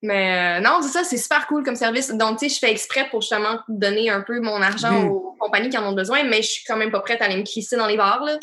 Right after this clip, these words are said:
Speaker 2: Mhm.
Speaker 1: Euh, ça, ça, c'est un petit peu too much. L-, les gens ont pas l'air de se rendre compte qu'en ce moment, on réouvre. Pourquoi ? On réouvre pour
Speaker 2: L'économie.
Speaker 1: l'économie.
Speaker 2: Ouais, ouais.
Speaker 1: Voilà, parce qu'on est dans un système capitaliste qui vise à la croissance économique.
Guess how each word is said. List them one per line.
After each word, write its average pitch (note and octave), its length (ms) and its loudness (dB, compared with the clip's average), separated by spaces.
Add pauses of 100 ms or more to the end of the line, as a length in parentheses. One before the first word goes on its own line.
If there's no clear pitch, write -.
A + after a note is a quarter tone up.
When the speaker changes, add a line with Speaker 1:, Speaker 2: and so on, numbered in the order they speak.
(180)
Speaker 2:
Mhm. D#3 340 0 (340)
Speaker 1:
Euh, F#3 40 2
ça, A#3 160 0
ça, A#3 220 -2
c'est G#3+ 220 -2
un G#3 80 4
petit G3+ 120 -4
peu C4 100 -2
too C4 120 0
much. B3 220 2 (520)
L-, - 220 -2 (100)
les B3+ 140 4
gens D#4+ 180 4
ont - 40 0
pas C4+ 100 6
l'air C#4+ 100 6
de C#4 60 0
se C4 140 -2
rendre G#3+ 160 0
compte C#4 200 0
qu'en A3+ 200 0
ce A#3 100 -2
moment, B3+ 300 4
on - 20 6
réouvre. A#3+ 420 0 (120)
Pourquoi ? C4+ 500 4 (160)
On G#3 120 -2
réouvre A3 300 0
pour C#3 140 0
Speaker 2:
L'économie. G#3 280 2 (220)
Speaker 1:
l'économie. G#3+ 520 4 (420)
Speaker 2:
Ouais, C#3+ 160 0
ouais. A#2 100 0 (140)
Speaker 1:
Voilà, A3 280 8 (200)
parce G#3 180 2
qu'on A3+ 140 2
est A3 60 4
dans G#3+ 240 2
un G#3+ 60 2
système G#3+ 440 2
capitaliste C4+ 880 2
qui C#4 320 4
vise C4 440 4
à A#3 60 4
la F#3+ 220 2
croissance B3+ 800 0 (240)
économique. G#3+ 960 0